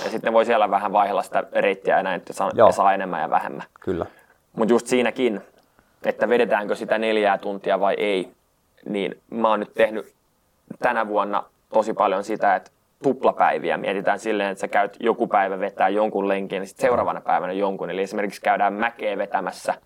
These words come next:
Speaker 2: Joo.
Speaker 1: perjantaina ja sit käydään lauantaina vetää ihan normaalivauhtinen sellainen pitkä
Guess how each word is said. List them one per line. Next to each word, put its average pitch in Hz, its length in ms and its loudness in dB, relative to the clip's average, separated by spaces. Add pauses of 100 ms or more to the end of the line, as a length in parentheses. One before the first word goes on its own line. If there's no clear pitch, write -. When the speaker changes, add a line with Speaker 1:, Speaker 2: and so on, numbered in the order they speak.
(180)
Speaker 2:
Joo. 87 260 0
Speaker 1:
perjantaina 104 640 0 (420)
ja 98 60 -8
sit - 80 -14
käydään 101 500 2
lauantaina 107 540 2
vetää 98 380 0 (120)
ihan 113 260 -2
normaalivauhtinen 95 880 2
sellainen 92 440 -2 (480)
pitkä - 360 0